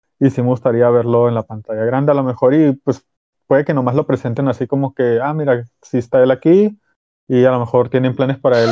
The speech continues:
pero más adelante, o igual, pues, porque sí, al principio era de que, según esto, se confirmó que estaba en el set donde lo, lo estaban, pues, donde estaba la producción, pero luego ya también pusieron de que terminó de fin-, de filmar sus escenas, y me quedé, "Ah, la madre", entonces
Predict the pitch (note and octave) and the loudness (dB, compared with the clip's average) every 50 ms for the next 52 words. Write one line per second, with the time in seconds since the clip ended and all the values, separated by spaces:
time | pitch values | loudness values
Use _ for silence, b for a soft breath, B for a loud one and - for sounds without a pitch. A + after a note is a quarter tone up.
0 | A#2 - - B2+ A#2+ A2+ A2 G#2+ - A#2+ A2+ B2 C#3 D#3 E3 D#3+ D#3+ - E3+ E3 | -2 -2 0 -2 0 -2 -2 -2 -2 0 2 2 2 0 0 -2 -2 2 2 4
1 | D#3+ D#3+ D#3 - _ _ _ _ _ _ _ _ _ _ _ - B2 B2+ B2 A#2+ | 4 2 0 -4 _ _ _ _ _ _ _ _ _ _ _ 0 0 2 2 2
2 | A#2 A#2+ A#2+ A#2 B2 A#2+ - - B2 - D3 C3 - - C3 - - C3+ C#3 C#3+ | 2 2 2 2 2 0 -2 -8 -4 -2 -4 -2 0 -2 -4 0 2 2 2 2
3 | C#3 D3 C3+ A#2 C#3+ B2+ - C#3 C3+ C#3 D3 D3 D3+ C#3+ C3+ _ C3+ C3 B2 A#2+ | 2 -2 -2 -2 -4 -2 0 2 4 4 4 2 2 0 -2 _ 0 0 2 2
4 | A#2 A2+ G#2+ - _ _ _ _ _ _ - - _ - C3 A#2+ A#2+ B2 B2 A#2+ | 0 -2 -4 -8 _ _ _ _ _ _ -20 -10 _ -2 -2 -2 -2 -2 -4 -6
5 | - - D3+ C#3 C3+ C3+ C3 B2 A#2 A2+ A2 - _ _ _ _ _ _ _ - | -4 -2 0 2 2 2 2 2 0 -2 -4 -8 _ _ _ _ _ _ _ -4
6 | D3+ - C3+ A#2+ B2+ B2 A#2 A#2 A2+ - - G#2+ - - B2+ C3 C#3 C3+ B2 A2+ | -2 -2 -2 -4 -4 -4 -2 -2 -2 -2 -4 -4 0 0 0 0 0 0 -2 -4
7 | - - D3 D#3+ F3+ - - D3 C#3+ C3+ B2+ A#2 A2+ A2+ A#2 - B2+ A2+ - _ | -2 0 0 0 0 -2 -6 -6 -4 -4 -4 -2 -4 -4 -6 -6 -10 -10 -8 _
8 | A#2 A2 A2 A#2+ B2 C3 B2+ B2+ A#2+ A#2 A2+ - _ _ C3 A#2+ B2 B2 A#2 - | -6 -4 -4 -4 -4 -6 -6 -8 -8 -10 -12 -14 _ _ -4 -4 -4 -4 -2 -2
9 | A#2+ B2 C3+ - - C#3 A#2+ A2+ - - E3+ F#3+ G3+ G3 G3 _ _ _ _ _ | 0 0 0 0 0 -4 -4 -4 0 0 0 0 0 -4 -8 _ _ _ _ _
10 | _ _ _ _ _ _ _ _ - C#3+ C3 B2+ A#2+ B2 B2 C3 C3 C3 B2+ - | _ _ _ _ _ _ _ _ -2 0 0 2 2 2 4 4 2 2 0 -2
11 | C#3 C3 B2+ A#2 - C3 - C#3 B2+ B2+ C3 C3 C3 B2 - - B2+ A#2+ A#2 A#2 | -4 -4 -2 -2 -4 -4 -2 -2 -2 0 0 0 -2 -4 -2 -2 -2 0 0 -2
12 | A2+ - - B2+ A#2+ A#2+ A2+ A#2 A#2 B2 B2+ - - B2 A#2 A#2 A#2 - C3+ B2 | -2 -2 -2 -4 -4 -4 -4 -2 -2 -2 -2 -4 -6 -8 -8 -10 -10 -8 -6 -4
13 | A#2+ A#2+ A2+ - - A2+ G#2+ G#2+ - - C3+ A#2+ A2 - - C#3 D#3 D#3 D#3 C#3 | -4 -4 -4 -6 -8 -8 -8 -8 -4 -4 -4 -4 -4 -2 -2 -2 0 0 -4 -4
14 | A#2 C3+ A#2+ A#2+ - - - - B2+ C3 C#3+ D3 C#3 C3 B2 A#2+ B2 C3 C#3+ D#3 | -6 -8 -12 -12 -14 -16 -16 -14 -10 -8 -8 -8 -8 -10 -12 -12 -8 -8 -6 -4
15 | D#3+ D#3 - - C3+ - - C3+ | -4 -4 -4 -4 -6 -4 -4 -6